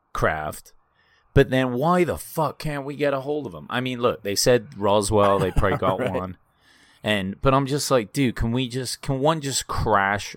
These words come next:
Speaker 1: right in the middle of Hollywood?"
Speaker 2: Right.
Speaker 1: Just so we can be like, "Ah." I mean, why not now? I wouldn't even be that
Speaker 2: I wouldn't.
Speaker 1: shocked. They were saying that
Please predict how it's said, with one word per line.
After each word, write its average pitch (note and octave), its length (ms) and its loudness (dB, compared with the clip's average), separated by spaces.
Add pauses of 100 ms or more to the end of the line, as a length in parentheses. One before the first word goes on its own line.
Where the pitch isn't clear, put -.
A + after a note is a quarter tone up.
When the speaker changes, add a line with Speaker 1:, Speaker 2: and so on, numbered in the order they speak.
Speaker 1:
right A2 500 4 (600)
in G#2 180 -4
the G2+ 60 -2
middle G2+ 340 0
of E2+ 80 -6
Hollywood?" G2 640 -2
Speaker 2:
Right. A2+ 320 -2
Speaker 1:
Just C3 240 0
so B2+ 80 2
we A2 140 -2
can G#2+ 120 -6
be G#2+ 140 -2
like, F#2+ 320 -2
"Ah." F#2+ 480 0 (160)
I C3+ 60 -2
mean, D#3 200 -2
why F#3 200 4
not F#3 180 4
now? C#3 360 -2 (100)
I B2+ 80 2
wouldn't E3+ 240 2
even C3+ 160 -2
be B2 120 0
that G#2+ 300 4 (360)
Speaker 2:
I A2 80 -4
wouldn't. A2 340 -4
Speaker 1:
shocked. C3+ 340 0
They A#2+ 80 2
were A#2+ 120 4
saying B2+ 300 2
that A2+ 200 0